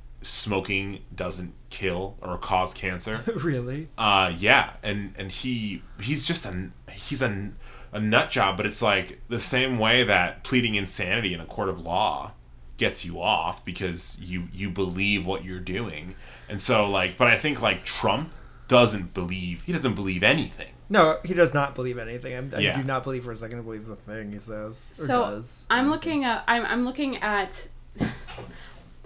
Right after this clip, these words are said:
Speaker 3: take this with a grain of salt. I'm looking at the Wikipedia page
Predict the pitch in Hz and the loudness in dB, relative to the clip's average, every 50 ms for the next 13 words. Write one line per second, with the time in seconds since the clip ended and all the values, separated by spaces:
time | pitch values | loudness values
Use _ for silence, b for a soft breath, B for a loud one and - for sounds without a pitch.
0 | B B B B B B B B B - - - - - - - - 262 185 175 | B B B B B B B B B -20 -20 -14 -8 -4 0 0 0 0 0 -2
1 | - - - - 247 220 226 233 - - 196 175 175 175 - - 214 226 226 233 | -2 -2 -2 0 0 0 0 0 -2 0 0 0 0 0 -2 -2 0 0 0 0
2 | 247 262 240 220 214 202 208 - - 214 202 196 190 220 214 - - - - 226 | -2 0 2 4 4 2 2 0 0 0 0 -2 -2 -4 -4 -6 -8 -12 -8 -6
3 | 208 202 196 190 185 - 202 180 175 170 170 165 196 - - - | -4 -2 -2 -4 -4 -4 -6 -4 -4 -4 -6 -8 -10 -12 -12 -10